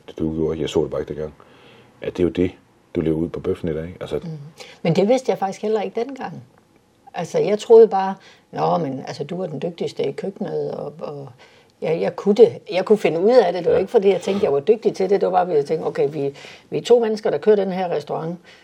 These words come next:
Speaker 2: Claus er bedst i køkkenet, Claus kan ikke servere maden." "Nå, men så er det jo sådan, det er. Så er det
Speaker 1: Ja.
Speaker 2: mig, der er i restauranten, og
Speaker 1: Ja.
Speaker 2: du er i køkkenet."
Speaker 1: Det var en sindssyg
Speaker 2: Øhm,
Speaker 1: tid.
Speaker 2: hvor, hvor nu vil jeg jo sige, at,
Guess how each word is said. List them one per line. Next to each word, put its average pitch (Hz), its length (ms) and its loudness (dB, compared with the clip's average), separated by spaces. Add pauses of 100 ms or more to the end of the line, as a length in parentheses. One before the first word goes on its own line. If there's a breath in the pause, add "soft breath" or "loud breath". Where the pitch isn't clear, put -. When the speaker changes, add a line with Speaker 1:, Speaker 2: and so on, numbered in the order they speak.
(800 soft breath)
Speaker 2:
Claus 190 220 -2
er 165 40 -8
bedst 165 220 -2
i - 40 -8
køkkenet, 202 380 -2
Claus 180 200 -4
kan 156 120 -2
ikke - 160 -4 (380)
servere 143 460 0
maden." 180 260 -4
"Nå, 156 60 -10
men 151 100 -8
så 262 100 0
er 254 40 4
det 226 100 2
jo 175 60 0
sådan, - 240 -6
det - 120 -14
er. - 100 0
Så - 120 -2
er 226 40 2
det - 80 0
Speaker 1:
Ja. - 60 -6
Speaker 2:
mig, 165 160 -2
der - 60 -6
er 139 120 -4
i 135 380 -6
restauranten, 180 360 -2
og 202 60 -6
Speaker 1:
Ja. 170 60 -8
Speaker 2:
du 196 120 0
er 190 100 0
i 175 100 0
køkkenet." 165 440 -10 (680 loud breath)
Speaker 1:
Det 80 80 -4
var - 60 -4
en - 80 -2
sindssyg 87 300 -2
Speaker 2:
Øhm, 71 100 -8
Speaker 1:
tid. - 80 -10 (320)
Speaker 2:
hvor, 170 100 2
hvor 170 220 2
nu 180 180 2
vil 247 120 6
jeg 175 140 4
jo 156 60 0
sige, 226 440 -2
at, - 120 -6